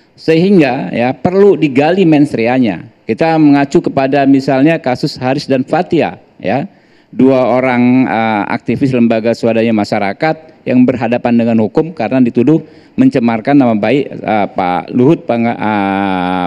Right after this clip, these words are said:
Panjaitan ya. Mestinya ya sejak awal kasus ini kalau K U H P baru sudah diterapkan ya,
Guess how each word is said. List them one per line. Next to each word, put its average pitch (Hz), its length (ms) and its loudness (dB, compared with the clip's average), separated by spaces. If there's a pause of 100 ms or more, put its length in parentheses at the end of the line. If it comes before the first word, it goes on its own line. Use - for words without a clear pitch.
Panjaitan 139 480 -2 (240)
ya. 127 240 -4 (1040)
Mestinya 156 960 0
ya 107 320 -4
sejak 135 280 -2
awal 127 440 -2
kasus 135 280 -4
ini 135 280 4
kalau 131 320 0
K 120 160 -4
U 135 80 2
H 135 160 -2
P 135 120 2
baru 123 280 0
sudah 117 240 0
diterapkan 107 720 -4
ya, 98 240 -8